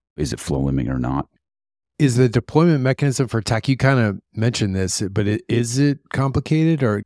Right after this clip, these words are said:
Speaker 2: is it pretty simple? I mean, can you walk us through it just for listeners?
Speaker 1: Yeah, sure. So basically you get, let's, let's use the big, the big boy. So the four to eight millimeter, you know, sizing lumens,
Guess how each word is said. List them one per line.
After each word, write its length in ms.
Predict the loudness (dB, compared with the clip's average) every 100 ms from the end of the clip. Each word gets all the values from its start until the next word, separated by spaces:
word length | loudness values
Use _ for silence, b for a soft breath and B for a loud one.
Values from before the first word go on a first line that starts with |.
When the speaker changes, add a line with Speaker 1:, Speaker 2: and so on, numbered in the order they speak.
| -2
Speaker 2:
is 160 | 0 0
it 60 |
pretty 200 | 2 2
simple? 320 | 2 0 0
I 20 | 0
mean, 140 | 0
can 140 | 0
you 80 | 2
walk 260 | 4 2 0
us 160 | -4
through 220 | 0 2 2
it 140 | 0 -8
just 180 | -8 -6
for 160 | -4 -4
listeners? 520 | -4 -4 -6 -8 -12 _ _
Speaker 1:
Yeah, 320 | 4 6 6
sure. 280 | 4 4 4
So 220 | 4 2
basically 880 | 0 2 4 4 2 2 4 4 0 _ _
you 220 | 0 2 4
get, 640 | 4 4 2 -6 -8 -4
let's, 340 | 0 0 -2 -2
let's 260 | -2 0 0
use 180 | 2 2
the 80 |
big, 320 | 0 0 0 -4
the 100 | -4
big 240 | 0 0 2
boy. 320 | 2 2 0
So 220 | -2 0
the 100 | 0
four 300 | 0 0 2
to 160 | 0 -2
eight 240 | -2 -2 -2 -8 -2
millimeter, 720 | 0 2 0 0 0 -2 -4 -6
you 100 | -4
know, 100 | -2
sizing 720 | -2 -2 0 0 0 -2 -4 -6 -2
lumens, 480 | 0 2 0 -4